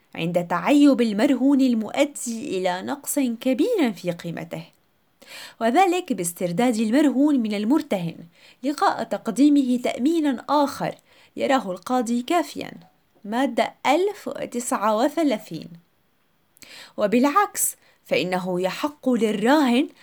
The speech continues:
أن يستصدر إذنا من القاضي في أن يبيع المرهون إذا تعيب أو نقصت قيمته، كما يحق له أن يطلب استرداد المرهون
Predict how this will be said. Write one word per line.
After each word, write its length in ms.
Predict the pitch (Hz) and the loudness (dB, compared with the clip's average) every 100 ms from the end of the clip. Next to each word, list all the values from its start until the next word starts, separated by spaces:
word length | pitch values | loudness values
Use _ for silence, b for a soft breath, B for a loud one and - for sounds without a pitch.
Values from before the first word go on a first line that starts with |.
| b - | b -10
أن 100 | - | -6
يستصدر 920 | - 170 233 247 - - 247 226 226 - - | -6 -4 -4 -4 -6 -4 0 0 -2 -4 -4
إذنا 440 | 392 311 214 165 | 0 0 0 0
من 320 | 220 254 190 - | 0 -2 -6 -12
القاضي 680 | - - 277 277 220 330 B B | -14 -4 0 2 2 0 B B
في 200 | - - | -14 -8
أن 60 | 175 | -4
يبيع 500 | 170 170 262 262 226 | 0 2 4 4 4
المرهون 580 | 226 339 269 165 147 170 B B - | 4 2 2 -2 -8 -10 B B -8
إذا 260 | 202 269 381 - | 0 2 2 -2
تعيب 520 | 196 185 208 226 269 - - b - | 0 2 2 2 2 0 -6 b -8
أو 320 | - 214 226 | -2 -2 0
نقصت 560 | 262 - 330 294 294 | -4 -2 0 2 -2
قيمته، 840 | - - 254 240 262 320 302 165 151 b b b - | -2 -2 2 2 2 0 0 -2 -8 b b b -8
كما 260 | 185 165 | 0 0
يحق 400 | 180 - 247 247 | 0 0 -2 0
له 220 | 240 320 330 - _ - | 2 2 2 -6 _ -10
أن 60 | |
يطلب 360 | 160 170 190 175 | -8 -6 -6 -6
استرداد 520 | 175 - 175 202 220 | -6 -6 0 0 2
المرهون 600 | 233 208 311 233 220 339 | 2 4 4 4 2 0